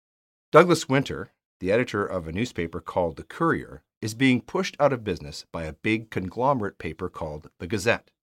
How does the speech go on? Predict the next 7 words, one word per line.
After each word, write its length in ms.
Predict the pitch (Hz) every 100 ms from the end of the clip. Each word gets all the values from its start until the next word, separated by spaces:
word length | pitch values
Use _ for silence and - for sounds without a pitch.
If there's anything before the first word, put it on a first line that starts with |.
| _ _ _ _ _ _ _ -
Though 120 | 147
Winter 340 | 180 - 151
is 400 | 123 113 113 110
an 180 | - 98
exceptionally 680 | 92 - - - - 78 76
kind 520 | - - 107 95 90
and 160 | 76